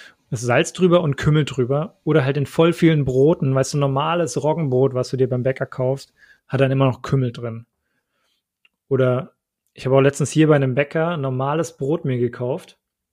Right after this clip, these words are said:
Und dann hat er wahrscheinlich irgendwann ein anderes Brot gemacht, wo halt Kümmel drin war. Und es lag noch auf seiner, auf seiner Arbeitsfläche. Und dann war das Brot einfach, hatte unten quasi, unten am Deckel oder am,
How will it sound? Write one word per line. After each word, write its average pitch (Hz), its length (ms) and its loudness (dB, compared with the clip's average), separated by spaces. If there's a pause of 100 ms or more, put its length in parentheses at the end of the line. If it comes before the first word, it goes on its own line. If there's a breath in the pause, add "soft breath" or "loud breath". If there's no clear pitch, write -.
(720)
Und 139 60 -4
dann 123 140 -2
hat 147 120 -4
er 185 80 4
wahrscheinlich 160 520 -2
irgendwann 175 540 4
ein 147 40 -4
anderes 180 480 0
Brot 135 300 -2
gemacht, 143 300 -4
wo 143 80 2
halt 127 120 0
Kümmel 214 260 0
drin 127 260 -2
war. 147 320 -6 (720 soft breath)
Und 147 120 4
es 147 140 2
lag 151 280 4
noch 175 120 2
auf 151 120 0
seiner, 151 580 4
auf - 120 -8
seiner 143 380 2
Arbeitsfläche. 170 920 2 (100)
Und 151 80 -2
dann 135 200 2
war 139 160 4
das - 240 -4
Brot 160 400 2
einfach, 156 340 -2
hatte 160 160 0
unten 226 760 -4 (140)
quasi, 156 480 -2 (320 soft breath)
unten 214 300 -2
am 156 180 -2
Deckel 170 460 -2
oder 131 200 -6
am, 127 340 -8